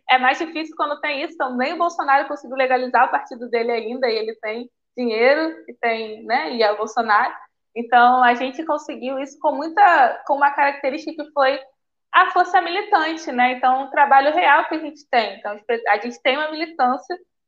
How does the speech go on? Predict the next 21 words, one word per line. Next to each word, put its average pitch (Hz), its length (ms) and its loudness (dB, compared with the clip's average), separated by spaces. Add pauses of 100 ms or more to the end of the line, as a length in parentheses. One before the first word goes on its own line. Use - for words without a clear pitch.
real 285 480 6
que 320 120 -4
tá 254 200 2
nas 311 200 -2
bases, 277 500 2
que 262 100 -12
tá 240 220 -2
nas 262 180 -8
favelas, 277 580 -2
que - 80 -20
tá 233 120 -4
nos 247 200 -12
parques, 226 460 0
que 262 100 -8 (360)
topa 262 340 6
ir 311 140 -2
pros 330 220 -8
trens, 262 360 0 (360)
é, 269 220 6
pra 269 200 2
poder 277 760 2